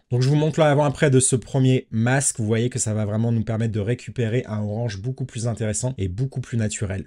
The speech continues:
La deuxième chose que je vais faire, c'est que je vais maintenant retravailler le sujet en lui-même. Vous voyez qu'on a perdu le contraste parce que forcément, avec les réglages de base, on avait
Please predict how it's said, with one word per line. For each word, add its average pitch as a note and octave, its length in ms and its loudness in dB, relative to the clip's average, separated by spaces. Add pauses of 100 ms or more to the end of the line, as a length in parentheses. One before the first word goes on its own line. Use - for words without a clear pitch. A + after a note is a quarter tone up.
La C#3 140 2
deuxième F3 280 0
chose F#3 240 0
que F3+ 120 -2
je D#3 80 -2
vais D#3+ 80 0
faire, E3 160 0
c'est - 120 -2
que A#2+ 60 -4
je C3 80 0
vais C3 60 4
maintenant C3+ 240 0
retravailler C#3+ 960 0
le A2+ 340 0
sujet C#3+ 380 0
en C3 80 4
lui-même. B2+ 300 2
Vous C3 40 0
voyez A#2 220 2
qu'on A2+ 180 -2
a A2 100 0
perdu D3 360 0
le C3+ 80 4
contraste C3 360 -4
parce - 200 -8
que A2 80 -8
forcément, A#2+ 580 -4
avec G#2+ 240 -4
les G#2+ 60 -2
réglages G#2 320 -2
de G#2+ 80 -4
base, A2 240 -2
on G2 120 -4
avait F#2+ 380 -4